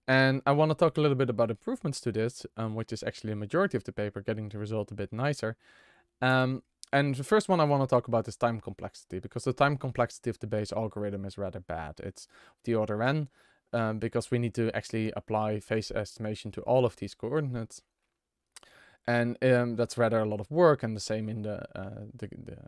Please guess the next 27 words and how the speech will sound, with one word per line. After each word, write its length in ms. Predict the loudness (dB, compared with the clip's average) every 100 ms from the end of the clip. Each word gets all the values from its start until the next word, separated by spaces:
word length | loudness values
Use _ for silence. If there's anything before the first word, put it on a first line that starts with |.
| _ _ -10
co-, 140 | -8
oracle 320 | 2 2 2 -2
conversions 640 | -2 -2 -4 -4 -8 -6
and 100 | -6
the 40 |
oracle 280 | -4 -6 -6
building 300 | -6 -6 -10
and 100 | -10
so 120 | -10
on. 160 | -10 -14 _ _ -20 -20 _ _ -8
So 520 | 4 8 8 8 2 _ _ _ _ _ _ 0
to 140 | 2
improve 260 | 4 2 2
the 80 |
time 200 | 2 4
complexity, 520 | 4 2 0 0 -2 0
we 100 | 0
actually 300 | 0 0 -2
start 400 | 2 4 6 4
by 100 | -2
just 240 | -4 -6
sampling 340 | -6 -4 -8
classically. 600 | -2 -2 0 -4 -6 -10 -12 _ _ -6
And 160 | -2 2
this 120 | 2
finds 320 | 2 2 2
us, 200 | -2 -4